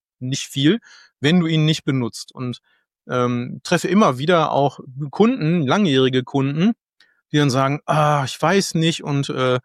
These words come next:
das ist ja auch, ähm, das machen andere ja auch und Malware-Erkennung, das ist ja gar nichts Besonderes.“ Und wenn man dann sagt, „Ja, nutzen Sie denn gar keine dynamischen Gruppen und machen Sie sich das Leben nicht leichter? Wie viele Leute haben Sie denn?“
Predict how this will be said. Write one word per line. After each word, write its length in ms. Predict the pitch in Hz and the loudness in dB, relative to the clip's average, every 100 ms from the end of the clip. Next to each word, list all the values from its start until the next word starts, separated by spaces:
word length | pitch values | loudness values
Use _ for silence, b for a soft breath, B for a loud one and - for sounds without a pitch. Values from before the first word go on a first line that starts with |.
| b b b b | b b b b
das 120 | - 143 | -8 -6
ist 160 | 147 | -2
ja 140 | 147 - | -2 2
auch, 360 | 151 151 - | 2 2 0
ähm, 300 | - 135 131 | -4 -4 -2
das 180 | 123 - | -2 -2
machen 240 | 156 160 | -2 -2
andere 320 | 160 170 160 139 | 2 2 4 4
ja 180 | 131 | 2
auch 420 | 139 180 190 190 - | 2 4 6 4 2
und 100 | 139 | 0
Malware-Erkennung, 800 | 139 165 156 143 151 160 156 143 | 2 4 4 2 0 0 0 0
das 100 | 127 | -2
ist 120 | 156 | -2
ja 100 | 147 | 0
gar 160 | 139 143 | 2 2
nichts 200 | 143 - | 0 -4
Besonderes.“ 720 | 127 123 175 196 170 180 - b b b _ _ | -4 0 2 2 2 0 -2 b b b _ _
Und 240 | - 143 139 _ _ _ _ _ - | -4 -2 -4 _ _ _ _ _ -18
wenn 240 | 127 160 | -2 2
man 180 | 180 170 | 4 4
dann 160 | 165 156 | 2 2
sagt, 260 | 151 147 | 2 0
„Ja, 220 | 135 131 127 | -2 0 -2
nutzen 460 | 143 135 131 147 | -2 -4 -4 -4
Sie 100 | 120 | -4
denn 180 | 131 127 | -2 0
gar 120 | 120 | -2
keine 240 | 120 127 120 | -2 -4 -4
dynamischen 580 | 123 120 123 117 - | -4 -4 -4 -6 -8
Gruppen 440 | 117 240 - 202 156 | -6 -6 0 0 0
und 80 | 135 | -2
machen 220 | 139 143 | -2 -2
Sie 60 | |
sich 120 | 120 - | -4 -8
das 180 | 131 | -6
Leben 320 | 156 208 196 170 | -2 0 2 0
nicht 160 | 170 | 0
leichter? 540 | 147 156 170 - 165 147 | 0 2 0 0 0 0
Wie 100 | 139 | 0
viele 140 | 135 | 0
Leute 280 | 123 127 127 | 2 2 0
haben 160 | 196 | 0
Sie 120 | 190 160 | -2 0
denn?“ 220 | 156 156 | 0 0